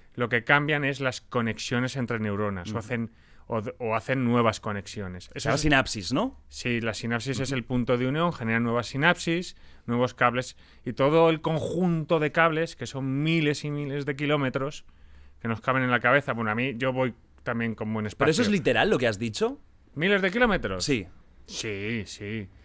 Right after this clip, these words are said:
Speaker 1: En total
Speaker 2: Miles de kilómetros. Te, te,
Speaker 1: A ver, hay cien mil millones de
Speaker 2: Madre mía, o sea, estoy impactado, ya
Speaker 1: No,
Speaker 2: empezamos fuertes.
Speaker 1: no me acuerdo el kilometraje,
Speaker 2: <laughs>
Speaker 1: pero sí, de cientos a miles.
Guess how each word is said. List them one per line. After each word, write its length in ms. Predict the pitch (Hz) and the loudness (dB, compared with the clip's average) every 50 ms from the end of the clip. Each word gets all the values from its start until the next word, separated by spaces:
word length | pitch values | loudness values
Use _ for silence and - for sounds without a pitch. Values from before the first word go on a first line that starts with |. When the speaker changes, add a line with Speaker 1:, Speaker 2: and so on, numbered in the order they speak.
| - - - | -18 -12 -8
Speaker 1:
En 160 | 110 107 101 | -6 -6 -4
total 680 | 113 110 110 113 - 151 160 170 185 202 202 202 160 131 | -4 -4 -4 -2 2 4 4 6 6 4 2 2 0 0
Speaker 2:
Miles 360 | 143 180 233 285 302 214 156 | 2 4 4 4 4 4 4
de 100 | 208 143 | 2 0
kilómetros. 580 | 170 208 247 247 196 151 131 127 113 107 - | 2 2 2 2 2 0 -2 -2 -4 -4 -6
Te, 80 | - - | -8 -14
te, 840 | - 80 - - - - - - - - 131 123 - - - - - - | -16 -16 -18 -20 -20 -20 -20 -20 -16 -14 -14 -14 -14 -16 -18 -12 0 2
Speaker 1:
A 120 | 151 151 | 6 6
ver, 120 | 170 165 | 8 8
hay 100 | 175 190 | 8 6
cien 200 | 180 - 208 190 | 6 4 4 4
mil 340 | 190 190 190 190 190 185 185 | 6 6 6 6 6 4 4
millones 460 | 180 180 180 185 202 202 208 208 190 | 2 2 2 2 2 2 2 2 2
de 840 | 175 175 165 160 156 147 147 143 143 139 135 135 135 135 131 131 127 | 2 2 2 4 4 4 4 4 4 4 2 2 2 2 2 2 2
Speaker 2:
Madre 200 | 127 123 120 120 | 4 4 4 4
mía, 160 | 147 147 127 | 4 4 2
o 40 | 110 | 2
sea, 300 | - 123 117 113 113 113 | 0 0 2 2 2 0
estoy 140 | 107 - 139 | 0 0 2
impactado, 440 | 127 165 139 - 175 170 131 127 151 | 2 2 4 6 6 6 6 6 6
ya 180 | 139 127 151 160 | 4 4 6 6
Speaker 1:
No, 60 | 170 | 6
Speaker 2:
empezamos 340 | 156 - 120 139 156 143 110 | 4 4 2 0 0 2 2
fuertes. 200 | 143 165 - 165 170 | 4 4 4 4 6
Speaker 1:
no 40 | 180 | 6
me 60 | 185 | 6
acuerdo 280 | 175 185 190 180 175 175 | 8 8 6 6 6 4
el 80 | 156 | 4
kilometraje, 600 | 147 156 151 151 - - 151 165 226 202 196 151 | 4 2 4 6 6 8 8 8 8 8 6 6
Speaker 2:
<laughs> 20 | 120 | 4
Speaker 1:
pero 180 | 127 117 117 | 4 2 0
sí, 240 | - - 151 160 147 | 0 0 0 0 2
de 120 | 127 120 | 2 0
cientos 320 | - 139 135 131 170 147 143 | 0 -2 -2 -2 -2 -2 -2
a 60 | 135 | -2
miles. 680 | 135 147 156 156 175 185 185 185 175 - - - - | -2 0 0 0 0 0 0 0 -2 -4 -6 -10 -14